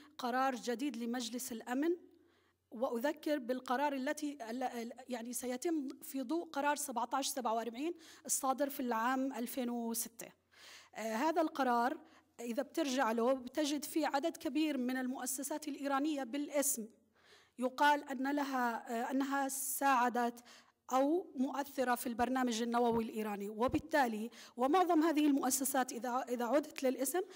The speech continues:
تجد أنها إما تابعة للجيش الإيراني أو تابعة لمؤسسة الحرس الثوري،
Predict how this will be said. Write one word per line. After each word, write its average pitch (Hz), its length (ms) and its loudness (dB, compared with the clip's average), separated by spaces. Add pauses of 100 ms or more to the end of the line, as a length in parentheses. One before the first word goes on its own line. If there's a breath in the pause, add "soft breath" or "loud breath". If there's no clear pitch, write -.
(220 loud breath)
تجد 269 280 0
أنها 294 380 2
إما 311 260 6
تابعة 269 420 2
للجيش 247 440 4
الإيراني 269 480 2
أو 254 160 -2
تابعة 254 340 0
لمؤسسة 262 460 0
الحرس 214 340 -4
الثوري، - 380 -14